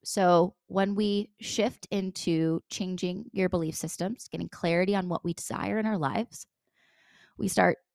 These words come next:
shifting our awareness, right? Becoming really cognizant of those thought patterns that we're having,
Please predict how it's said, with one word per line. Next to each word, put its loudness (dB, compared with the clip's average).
shifting 4
our 4
awareness, 0
right? 0
Becoming -2
really 0
cognizant 0
of 4
those 2
thought 2
patterns 0
that -4
we're -4
having, -2